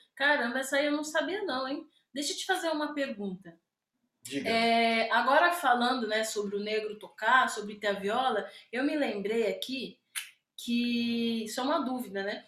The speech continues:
Speaker 1: Em alguns filmes, alguns negros escravizados, e, o papel deles era ficar tocando. Inclusive, sabe aquele filme lá, Doze Anos de Escravidão?
Speaker 2: Rapaz, é, é muito ano, não é não?
Speaker 1: É,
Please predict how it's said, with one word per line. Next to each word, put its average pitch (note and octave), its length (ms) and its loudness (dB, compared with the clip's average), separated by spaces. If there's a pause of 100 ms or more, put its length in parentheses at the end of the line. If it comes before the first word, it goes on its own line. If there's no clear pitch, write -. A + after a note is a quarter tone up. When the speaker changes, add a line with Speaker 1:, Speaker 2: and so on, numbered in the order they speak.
(120)
Speaker 1:
Em A#3+ 80 0
alguns B3 400 0
filmes, D4+ 760 2 (680)
alguns B3+ 540 -2
negros A#3+ 380 -2
escravizados, G#3+ 880 2 (160)
e, - 140 12
o - 120 0
papel D4 400 8
deles C#4+ 240 10
era D#4+ 180 4
ficar E4 200 -4
tocando. D#4 580 -4 (680)
Inclusive, F4 580 4
sabe G4 220 8
aquele E4 280 0
filme C4 360 -2
lá, A3 380 0
Doze B3+ 340 -2
Anos A#3 160 -2
de - 60 -10
Escravidão? G3+ 600 -2 (1000)
Speaker 2:
Rapaz, C#3 640 6
é, - 200 -6
é A#2 140 8
muito D3+ 320 0
ano, F3 260 2
não C#3+ 80 2
é C3+ 60 0
não? G3+ 280 -6 (200)
Speaker 1:
É, G#3 580 -4